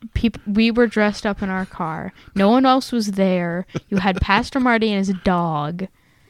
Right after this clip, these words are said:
and just, like, four other people.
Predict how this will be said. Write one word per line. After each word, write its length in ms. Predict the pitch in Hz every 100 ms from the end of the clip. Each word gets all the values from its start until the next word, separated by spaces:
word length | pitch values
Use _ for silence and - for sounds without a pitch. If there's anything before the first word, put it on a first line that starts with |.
| _ _
and 180 | - 196
just, 240 | 190 185 -
like, 220 | 165 -
four 320 | - 233 220
other 240 | 226 220 214
people. 680 | - 185 - 165 160 170